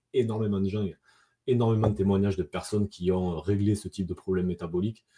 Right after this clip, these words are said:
grâce à ça et qui ont perdu des dizaines et des dizaines de kilos, qui ont, voilà, qui vont beaucoup mieux depuis. Donc, euh, voilà, si c'est quelque chose qui te tente et que tu as juste commencé depuis quelque temps, que tu vois pas de résultat, persévère, c'est très important. Ok ?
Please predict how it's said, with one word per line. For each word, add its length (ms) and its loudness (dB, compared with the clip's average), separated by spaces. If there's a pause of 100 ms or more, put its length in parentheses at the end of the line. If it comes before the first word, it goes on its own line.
(280)
grâce 220 -2
à 60 -2
ça 180 -2
et 80 -2
qui 80 -10
ont 80 -8
perdu 420 -4
des 120 -12
dizaines 320 -4
et 80 -4
des 100 -12
dizaines 220 -8
de 80 -4
kilos, 480 0
qui 100 -16
ont, 180 -14 (520)
voilà, 120 -16
qui 120 -16
vont 120 -2
beaucoup 360 4
mieux 140 6
depuis. 340 4
Donc, 240 2
euh, 180 0
voilà, 240 -8
si 220 -10
c'est 160 -6
quelque 160 -2
chose 160 0
qui 100 -8
te 60 -10
tente 260 2 (400)
et 120 -10
que 100 -10
tu 180 -2
as 140 2
juste 200 -6
commencé 320 0
depuis 200 -6
quelque 220 -2
temps, 180 2
que 80 -2
tu 60 -2
vois 60 -2
pas 100 2
de 60 4
résultat, 340 0
persévère, 500 -4
c'est 80 -16
très 160 -16
important. 300 -12 (160)
Ok ? 260 -6